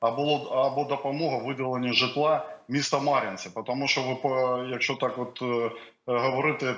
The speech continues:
покроково, то Мар'янка залишилася, ну, зовсім. Я хотів зробити на, по принципу Мар'янки такий невеликий пілотний проєкт, щоб на цьому можна було дальше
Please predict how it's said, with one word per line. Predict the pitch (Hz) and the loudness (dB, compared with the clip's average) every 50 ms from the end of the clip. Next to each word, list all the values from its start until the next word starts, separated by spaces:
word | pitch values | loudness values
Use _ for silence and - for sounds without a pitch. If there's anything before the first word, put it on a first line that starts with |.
| - | 0
покроково, | 147 135 131 131 127 123 120 120 - 151 170 180 175 151 131 123 123 117 110 - | 0 0 2 2 2 0 0 -2 -2 -2 -2 0 0 0 0 0 0 0 -2 -2
то | 127 123 123 123 117 113 | -2 0 2 2 2 0
Мар'янка | 117 131 135 131 127 123 120 - 123 120 | 0 0 0 2 2 0 0 0 -2 -2
залишилася, | 113 117 123 120 120 120 120 - 135 123 123 123 113 - - 123 120 117 117 - - - - - | 0 0 0 0 0 0 0 0 2 2 0 0 0 0 2 2 2 2 0 -2 -10 -16 -16 -8
ну, | - 143 139 160 120 113 110 104 107 | -4 0 2 2 2 2 0 -2 0
зовсім. | 113 139 139 120 - - 120 107 98 104 - - 113 131 127 - | 0 0 0 0 0 -2 -4 -4 -6 -8 -10 -10 -10 -10 -8 -6
Я | 131 131 131 147 147 147 143 - - - - - - | -2 0 2 4 4 4 2 2 -2 -8 -14 -10 -6
хотів | - 139 - 160 147 127 | -4 -2 0 0 0 0
зробити | 120 139 143 139 143 151 143 - - 135 135 131 127 131 | 2 0 0 0 0 -2 -2 -2 0 0 0 0 0 -2
на, | 131 135 135 127 127 127 123 127 120 120 120 117 113 - - | 0 2 4 6 6 6 6 6 6 4 4 4 2 -2 -4
по | 139 | -6
принципу | 127 - 139 143 135 127 - 135 131 - 135 | -4 -2 -2 -2 -2 0 -2 -2 -2 -4 -4
Мар'янки | 131 143 165 170 160 143 127 120 - 120 | -2 0 2 2 2 2 0 0 -4 -6
такий | 104 - 120 120 - 139 139 131 - - - - - _ - | -6 -6 -4 -2 2 2 2 2 2 -2 -10 -16 -18 _ -2
невеликий | 123 131 131 139 143 151 151 147 - 143 | 0 2 2 4 4 4 2 2 0 -2
пілотний | 131 - 139 139 147 139 139 - 135 127 | -2 0 0 2 2 0 0 -2 -4 -4
проєкт, | - 135 139 156 170 160 - | -2 0 2 2 2 2 2
щоб | - 120 110 | 0 -4 -2
на | 117 120 113 | -4 -4 -4
цьому | - - 139 135 135 127 | -2 -2 -2 0 0 -2
можна | 123 131 127 123 117 123 123 | 0 0 0 0 2 0 0
було | 123 123 123 123 120 | 0 0 0 0 0
дальше | 117 127 139 139 131 - - 127 113 | 2 2 2 2 2 0 -2 -2 -4